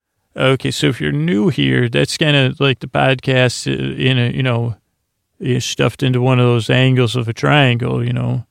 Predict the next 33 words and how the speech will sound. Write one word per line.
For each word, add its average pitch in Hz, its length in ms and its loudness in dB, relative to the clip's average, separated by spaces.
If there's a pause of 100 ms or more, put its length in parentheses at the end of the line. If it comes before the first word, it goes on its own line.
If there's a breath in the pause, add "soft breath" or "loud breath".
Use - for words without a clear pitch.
(840)
one 131 220 -2
of 127 60 0
the 131 60 0
ones 123 200 2
that 127 160 0
could 127 120 -4
fit 139 280 0
it. 135 120 0
I 135 140 0
think 208 300 -2
what 160 120 2
I 143 80 4
was 127 140 0
going 139 200 0
to 120 60 0
say, 151 560 0
okay, 135 460 2
I've 123 160 -2
just - 320 -4
followed 147 420 2
my 127 160 2
thoughts 143 460 0
back. 127 320 0
I 131 60 0
was 127 160 -2
gonna 151 160 0
try 139 200 0
to 127 120 0
describe 131 520 0
where 135 260 2
the 131 80 0
microphone 127 800 0
was. 127 580 -4